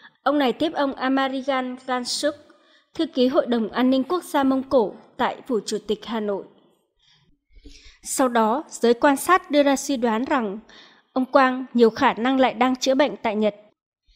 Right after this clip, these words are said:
Nhất là khi ông này bỗng nhiên vắng mặt bất thường trong hai ngày mười chín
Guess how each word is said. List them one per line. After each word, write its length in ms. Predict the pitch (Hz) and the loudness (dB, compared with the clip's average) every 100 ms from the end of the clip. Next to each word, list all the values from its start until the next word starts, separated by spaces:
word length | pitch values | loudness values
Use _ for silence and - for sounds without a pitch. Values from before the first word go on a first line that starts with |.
| _ _ _ | _ _ _
Nhất 240 | 339 415 | -2 0
là 80 | 254 | -4
khi 160 | 226 277 | -2 -2
ông 160 | 277 | 0
này 140 | 269 208 | 2 0
bỗng 240 | 208 247 | 0 0
nhiên 120 | 294 294 | 0 0
vắng 180 | 220 285 | -4 -4
mặt 220 | 294 - | -6 -4
bất 140 | 359 370 | -4 0
thường 200 | 302 214 | 2 2
trong 180 | - 269 | 0 -4
hai 140 | 277 | -2
ngày 160 | 277 233 | 0 0
mười 140 | 208 | 0
chín 280 | 196 220 208 | 0 -2 -4